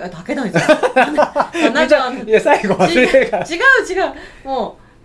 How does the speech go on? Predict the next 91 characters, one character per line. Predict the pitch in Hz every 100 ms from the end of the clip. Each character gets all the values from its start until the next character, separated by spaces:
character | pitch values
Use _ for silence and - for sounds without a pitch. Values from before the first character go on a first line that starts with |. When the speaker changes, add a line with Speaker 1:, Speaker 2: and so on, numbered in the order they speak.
| _
Speaker 1:
竹 | 220 226
谷 | 254 226
さ | 196
ん | 143
で |
す | 135
よ。 | 131 -
竹 | 151 175
谷。 | 180 170 220 214
Speaker 2:
あ | 339
る | 330
意 | 180
味、 | 135 143 127 107
Speaker 1:
う |
ん。 | 151
Speaker 2:
あ |
な | 190
た | 175
な | 123
ん | 117
か | 113
は | 113 110
一 |
緒 | - 127
に | 120
い | 123
る |
時 | 120
間 | 120
が | 120
長 | 127 113
か | 104
っ |
た | 113
の | 104
で、 | 101 104
Speaker 1:
は | 254 220
い | 190
は | 156 - 107
い。 |
Speaker 2:
竹 | 151 165
谷 | 160 147
さ | 147
ん |
の。 | 123
Speaker 1:
竹 |
谷 | 110
さ |
ん | 101
で |
す | 95
よ。 | 95 113 113 117
Speaker 2:
は | 127
い。 |
は | 110
い。 |
Speaker 1:
は | 98
い。 | 104
Speaker 2:
三 | 131 127
原 | 127
竹 | 143 -
谷 | 104
さ | 104
ん | 92
も。 |
Speaker 1:
三 | 165
原 | 185 156
竹 | 147 139
谷 | 147 131
さ |
ん。 | 113
Speaker 2:
は |
い。 | 104
Speaker 1:
は | 110 - 127 139 147
い。 | 127 - - - - - - -
Speaker 2:
あ | 110
の、 | 107 101 98
来 | -
て | 104
く | 98
れ | -
て | -
で | -
す |
ね。 | 165
Speaker 1:
は | 151
い。 | 175 -
Speaker 2:
で、 | 226
Speaker 1:
だ | 202
か | 233
ら、 | 208